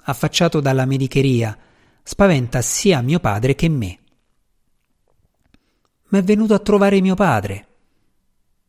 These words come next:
Lui viene di noi a passo di carica. "Non aprì mai più la porta senza permesso, capito?"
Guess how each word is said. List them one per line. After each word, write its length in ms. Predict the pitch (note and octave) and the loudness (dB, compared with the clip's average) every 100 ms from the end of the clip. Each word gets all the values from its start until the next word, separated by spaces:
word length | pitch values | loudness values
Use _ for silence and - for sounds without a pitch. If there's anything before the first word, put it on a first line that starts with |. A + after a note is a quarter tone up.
| _ | _
Lui 260 | - D3+ D#3+ | 0 4 4
viene 240 | A2+ G#2 | 2 -2
di 100 | A2 | -2
noi 300 | B2+ C#3 B2+ | 0 2 2
a 80 | A2 | 0
passo 360 | - D#3 - D3+ | -2 -4 -4 -4
di 120 | B2 | -4
carica. 480 | - F#2 F#2+ - - _ _ _ _ _ _ _ _ _ _ _ _ | -6 -8 -10 -14 -20 _ _ _ _ _ _ _ _ _ _ _ _
"Non 380 | B2 A2+ A#2+ A#2+ | -6 -2 0 0
aprì 280 | A#2 B2+ B2 | 0 0 0
mai 260 | B2 B2 | 2 0
più 260 | A#2+ - C3+ | 0 -2 2
la 120 | A#2+ | 2
porta 340 | B2+ C3 - B2 | 2 0 0 0
senza 360 | C3 A#2+ C3+ | 0 0 0
permesso, 600 | B2+ B2 A#2+ G#2+ - B2 | 2 2 2 0 -2 -4
capito?" 560 | G#2+ C3 C#3 A#2 G#2 | -2 2 2 0 -6